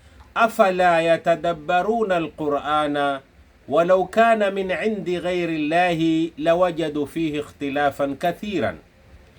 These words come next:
Mwenyezi Mungu anatuambia, "أفلا يتدبرون القرآن"،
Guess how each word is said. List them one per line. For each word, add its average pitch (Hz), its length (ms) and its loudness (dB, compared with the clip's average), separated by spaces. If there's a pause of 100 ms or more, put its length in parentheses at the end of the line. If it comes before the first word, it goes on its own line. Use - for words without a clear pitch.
(360)
Mwenyezi 208 360 2
Mungu 254 140 -4
anatuambia, 196 680 0
"أفلا 185 520 2
يتدبرون 160 880 -4
القرآن"، 156 640 -4